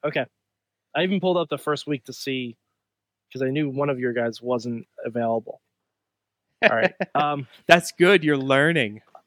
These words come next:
Speaker 1: I'm doing research.
Speaker 2: Yeah,
Speaker 1: I'm
Speaker 2: I know.
Speaker 1: doing research.
Speaker 2: Unlike
Speaker 1: I'm
Speaker 2: everyone
Speaker 1: gonna,
Speaker 2: else who's trying to play this game, this is
Speaker 1: I'm gonna figure this shit out.
Speaker 2: compiling this. Uh, you know,
Speaker 1: Um,
Speaker 2: they
Speaker 1: all right.
Speaker 2: forget how "What's Your Line" supposed to work. All right,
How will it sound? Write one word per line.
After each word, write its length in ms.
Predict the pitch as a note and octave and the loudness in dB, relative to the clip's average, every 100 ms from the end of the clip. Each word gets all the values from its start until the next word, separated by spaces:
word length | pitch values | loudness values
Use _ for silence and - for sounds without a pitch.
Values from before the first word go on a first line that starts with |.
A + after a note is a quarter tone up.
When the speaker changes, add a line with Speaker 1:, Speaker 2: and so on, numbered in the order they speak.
| - | -4
Speaker 1:
I'm 200 | A#3 D4+ | -2 0
doing 300 | G4 G4 A#3 | 0 0 0
research. 720 | F#3 C#4+ - D#3+ - - - | -2 -2 -4 -6 -4 -4 -2
Speaker 2:
Yeah, 120 | B2+ B2 | 2 4
Speaker 1:
I'm 60 | |
Speaker 2:
I 40 | C3 | 6
know. 200 | D#3+ C#3+ | 6 6
Speaker 1:
doing 120 | D3+ | 6
research. 120 | F#3 | 4
Speaker 2:
Unlike 160 | F3+ F3 | 4 4
Speaker 1:
I'm 40 | E3+ | 4
Speaker 2:
everyone 240 | E3+ D#3+ | 4 4
Speaker 1:
gonna, 60 | D#3 | 6
Speaker 2:
else 120 | F3+ | 4
who's 140 | C#3 - | 2 2
trying 220 | D#3 C3 | 2 2
to 60 | |
play 200 | B2 B2 | 0 0
this 160 | A#2 A2 | 0 -2
game, 260 | B2+ A2 G#2+ | -2 -4 -4
this 120 | B2 C3 | -8 -2
is 40 | |
Speaker 1:
I'm 180 | F#3+ C4 | 0 0
gonna 220 | D4+ E4 | -2 -4
figure 340 | G3+ B3 G#3+ G#3+ | -4 -4 -2 0
this 160 | G3+ | 0
shit 260 | - F#3+ D#3 | -2 -2 -2
out. 180 | E3+ D#3 | -2 0
Speaker 2:
compiling 640 | D#3+ D#3 D3 D3+ B2 A2+ | -2 2 4 4 0 -4
this. 300 | A2+ - - | -4 -4 -6
Uh, 220 | G#2+ G2+ - _ _ _ _ - | -6 -6 -12 _ _ _ _ -2
you 60 | F3+ | 0
know, 40 | |
Speaker 1:
Um, 220 | F#3+ F#3 - | 0 -2 2
Speaker 2:
they 80 | F3+ | 4
Speaker 1:
all 60 | |
right. 60 | F#3 | 4
Speaker 2:
forget 180 | D3 G#3 | 4 4
how 160 | F#3+ | 4
"What's 240 | D#3+ F3+ - | 4 2 2
Your 100 | D#3+ | 2
Line" 240 | D#3+ E3 | 2 0
supposed 320 | D3+ - C3 | -2 -4 -4
to 80 | - | -2
work. 260 | B2 B2 - | -2 -2 -2
All 120 | - | 4
right, 200 | C3+ A2+ | 4 4